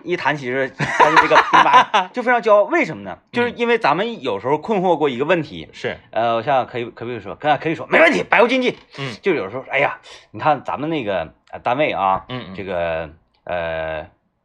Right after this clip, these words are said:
Speaker 1: 某某频道，
Speaker 2: 嗯，嗯。
Speaker 1: 啊，这个，这个某某台，他说，
Speaker 2: 是。
Speaker 1: 哎，这，这个，这个人很，怎么说呢？一种特别饱满的自信。
Speaker 2: 啊，对，对，
Speaker 1: 啊，
Speaker 2: 嗯，嗯。
Speaker 1: 然后就咱们经常说高主播，哎呀，
Speaker 2: 是。
Speaker 1: 那么那啥呢？
Speaker 2: 嗯，嗯。
Speaker 1: 自信，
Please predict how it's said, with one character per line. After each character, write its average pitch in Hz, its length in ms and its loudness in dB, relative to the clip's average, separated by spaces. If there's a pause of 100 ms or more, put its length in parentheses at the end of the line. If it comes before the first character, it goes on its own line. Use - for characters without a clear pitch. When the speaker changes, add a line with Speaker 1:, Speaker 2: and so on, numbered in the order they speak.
(540)
Speaker 1:
某 143 240 2
某 135 140 0
频 92 220 -14
道， 110 300 -2
Speaker 2:
嗯， 135 220 -8
嗯。 107 40 -10
Speaker 1:
啊， 123 440 2
这 110 120 -10
个， 101 120 -4
这 113 100 -8
个 101 140 -4
某 123 160 0
某 165 220 0
台， - 440 -4
他 120 100 -18
说， - 20 -12
Speaker 2:
是。 120 160 -4
Speaker 1:
哎， 170 120 -2 (220)
这， - 120 -14
这 190 140 -10
个， 175 80 -10
这 190 180 -10
个 170 100 -6
人 107 540 -10 (760)
很， 95 800 -6 (180)
怎 107 100 -10
么 156 100 -8
说 190 120 -8
呢？ 175 160 -14
一 143 100 -14
种 101 240 -12 (1160)
特 - 240 4
别 147 340 2 (520)
饱 208 200 8
满 - 220 4
的 165 80 -4
自 269 180 -4
信。 330 260 -2 (160)
Speaker 2:
啊， 120 140 -8
对， 87 320 -8
对， 110 100 -8
Speaker 1:
啊， 156 360 4
Speaker 2:
嗯， 98 160 -14
嗯。 92 180 -18
Speaker 1:
然 117 120 0
后 113 100 -2
就 170 160 -2
咱 139 240 2
们 160 100 -4
经 156 120 -2
常 147 140 2
说 151 100 -4
高 139 200 0
主 113 100 -8
播， 87 120 -10
哎 98 100 -8
呀， 202 220 -12
Speaker 2:
是。 - 340 -12
Speaker 1:
那 - 100 -8
么 233 60 -8
那 165 120 -6
啥 110 220 -12
呢？ 95 100 -10
Speaker 2:
嗯， 113 140 -12
嗯。 - 20 -18
Speaker 1:
自 - 160 -14
信， 113 200 -12